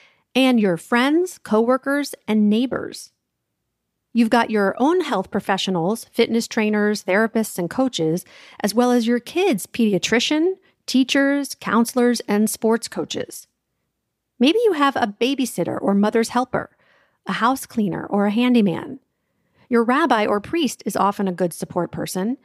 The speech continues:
And don't forget to check out professional organizations, in-person meetups, and online forums.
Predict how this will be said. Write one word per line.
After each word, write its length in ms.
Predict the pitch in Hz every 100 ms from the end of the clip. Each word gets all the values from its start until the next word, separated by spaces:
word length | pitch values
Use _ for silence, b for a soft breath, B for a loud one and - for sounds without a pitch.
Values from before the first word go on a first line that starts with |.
| _ _ _ _ _ -
And 120 | 220
don't 220 | 254 320
forget 240 | 392 330 302
to 60 | 247
check 260 | - 247
out 180 | 226 208
professional 640 | - 190 208 208 247 240
organizations, 920 | - 214 233 220 196 196 240 269 320 - _ _ -
in-person 640 | 220 220 240 220 233 214
meetups, 420 | 196 196 285 - -
and 140 | 190 185
online 560 | 196 214 208 196 196 190
forums. 640 | 185 180 - - -